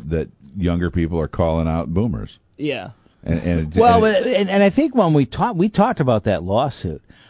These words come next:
Speaker 3: I said, "What if you, uh, like, you were in a meeting and you came up with a suggestion, and your boss, who's a boomer, goes, 'Oh, great, millennial.'"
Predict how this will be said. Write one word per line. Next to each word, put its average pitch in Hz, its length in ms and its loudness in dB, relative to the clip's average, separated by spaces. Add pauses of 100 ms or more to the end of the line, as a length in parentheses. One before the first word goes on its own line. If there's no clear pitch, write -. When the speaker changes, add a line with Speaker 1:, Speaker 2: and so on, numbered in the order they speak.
(100)
Speaker 3:
I 135 140 0
said, 139 240 0
"What 147 220 2
if 139 140 -2
you, 165 260 0
uh, 120 360 2
like, 117 240 0
you 123 280 0
were 156 200 2
in 127 140 2
a 113 40 0
meeting 151 600 -4 (280)
and 117 140 -2
you 143 100 2
came 143 280 -2
up 139 160 -2
with 110 100 -8
a - 40 -20
suggestion, 98 840 -8
and 107 160 -2
your 104 100 0
boss, 107 400 0
who's 107 220 -6
a 95 60 -6
boomer, 113 360 -6
goes, 90 300 -14 (300)
'Oh, 135 220 -4 (360)
great, 139 320 -4
millennial.'" 104 600 -8